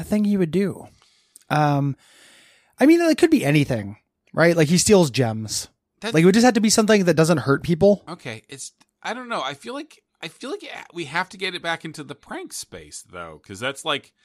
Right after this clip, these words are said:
Speaker 2: 'cause serial killing is just an evolved form of pranking.
Speaker 1: It's a pretty intense prank,
Speaker 2: It's a
Speaker 1: but
Speaker 2: very,
Speaker 1: it is a
Speaker 2: it's a
Speaker 1: prank.
Speaker 2: very intense
Speaker 1: It's
Speaker 2: prank.
Speaker 1: why Seven was so fun to watch.
Speaker 2: Mm. I mean,
Speaker 1: Like,
Speaker 2: Seven
Speaker 1: what's this
Speaker 2: i-
Speaker 1: Joker gonna do next?
Speaker 2: Yeah, Seven is just a fictionalized Jackass film.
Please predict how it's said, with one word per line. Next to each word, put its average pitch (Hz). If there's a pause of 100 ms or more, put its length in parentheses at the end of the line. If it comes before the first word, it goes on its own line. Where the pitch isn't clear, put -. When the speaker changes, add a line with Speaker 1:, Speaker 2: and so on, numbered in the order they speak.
(500)
Speaker 2:
'cause 208
serial 339
killing 165
is 131
just 143
an 135
evolved 123
form 110
of -
pranking. 127 (580)
Speaker 1:
It's 220
a 202
pretty 247
intense 139
prank, 127
Speaker 2:
It's -
a 143
Speaker 1:
but 123
Speaker 2:
very, 170
Speaker 1:
it -
is 147
a 139
Speaker 2:
it's -
a 127
Speaker 1:
prank. 127
Speaker 2:
very 113
intense 85
Speaker 1:
It's -
Speaker 2:
prank. 208
Speaker 1:
why 262
Seven 180
was 139
so 143
fun 127
to 110
watch. 113
Speaker 2:
Mm. 123 (280)
I 214
mean, 285
Speaker 1:
Like, 208
Speaker 2:
Seven -
Speaker 1:
what's -
this 156
Speaker 2:
i- -
Speaker 1:
Joker 143
gonna 139
do 135
next? -
Speaker 2:
Yeah, 302
Seven 262
is 196
just 170
a 151
fictionalized 120
Jackass 127
film. -